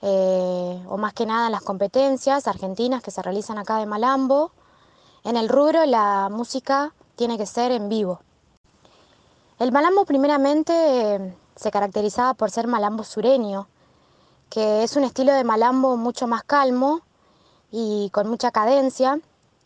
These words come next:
donde el varón, o bueno, en el caso del malambo femenino, la dama, generalmente lo hace con bota de potro o descalzo. Entonces, eh, la rigurosidad de la técnica es otra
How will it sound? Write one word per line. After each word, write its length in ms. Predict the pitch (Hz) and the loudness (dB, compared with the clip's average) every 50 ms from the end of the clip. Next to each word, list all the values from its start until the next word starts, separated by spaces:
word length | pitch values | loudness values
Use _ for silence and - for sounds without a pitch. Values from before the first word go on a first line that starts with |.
| _ _ _ _ _ _ _ _ _ _ _ _ - | _ _ _ _ _ _ _ _ _ _ _ _ -10
donde 920 | 214 208 226 233 226 220 220 214 214 214 208 202 202 202 202 202 196 196 196 | -6 -4 -2 0 0 2 2 4 4 4 4 4 4 4 4 2 2 2 0
el 60 | 202 | 0
varón, 460 | 202 196 196 240 269 285 294 302 285 | 0 2 2 2 2 2 2 2 0
o 120 | 240 196 | 0 0
bueno, 260 | 185 185 190 196 196 190 | -2 -2 -2 -2 -4 -4
en 60 | 185 | -8
el 100 | 180 175 | -6 -4
caso 260 | - 208 202 - 226 | -4 -4 -2 -2 -4
del 80 | 214 202 | -4 -4
malambo 300 | 196 185 196 202 214 208 | -4 -4 -4 -4 -6 -8
femenino, 420 | - 208 196 202 202 214 226 220 | -8 -8 -10 -8 -8 -8 -6 -4
la 160 | 214 208 202 | -2 0 2
dama, 440 | 208 220 247 262 262 269 277 294 - _ _ _ _ _ _ _ _ _ | 2 2 2 2 2 0 0 -2 -4 _ _ _ _ _ _ _ _ _
generalmente 640 | - - 214 214 202 220 233 240 247 254 254 254 254 | -10 -8 -6 -2 -2 0 0 0 0 0 2 2 2
lo 160 | 226 214 220 | 2 2 0
hace 220 | 226 - - 254 | 0 0 -2 -6
con 180 | - - 196 202 | -4 -4 -4 -4
bota 300 | 208 226 214 - 226 214 | -4 -4 -2 0 0 0
de 100 | 208 202 | 0 0
potro 540 | - - 285 294 285 - - 277 277 302 311 | 2 2 2 2 2 2 2 2 2 2 2
o 100 | 262 202 | 2 2
descalzo. 760 | 190 180 - - - 277 277 269 254 - - 262 262 294 311 _ _ _ _ _ _ _ _ _ _ _ _ _ _ _ _ _ - - - _ _ _ _ - | 0 -2 -2 0 2 2 2 2 2 0 -2 -2 -2 -4 -6 _ _ _ _ _ _ _ _ _ _ _ _ _ _ _ _ _ -20 -20 -20 _ _ _ _ -10
Entonces, 600 | 214 226 214 - 247 254 233 - 254 240 - - | -8 -6 -2 -2 -2 -2 0 -2 -2 -2 -2 -2
eh, 500 | 233 220 202 196 196 190 190 190 190 190 | 0 2 2 2 2 2 2 0 0 -2
la 140 | 190 196 190 | -2 -2 -2
rigurosidad 540 | 202 214 220 220 220 208 - 226 233 240 254 | 0 0 0 0 -2 -2 -2 0 2 2 2
de 60 | 254 | 2
la 120 | 240 220 202 | 2 0 0
técnica 500 | - 254 247 262 262 262 - - 214 208 | 0 0 2 2 0 0 0 -2 -2 -2
es 200 | 208 - - 277 | -2 -2 0 0
otra 440 | 285 269 - - 254 269 302 359 | 0 0 0 0 0 2 0 0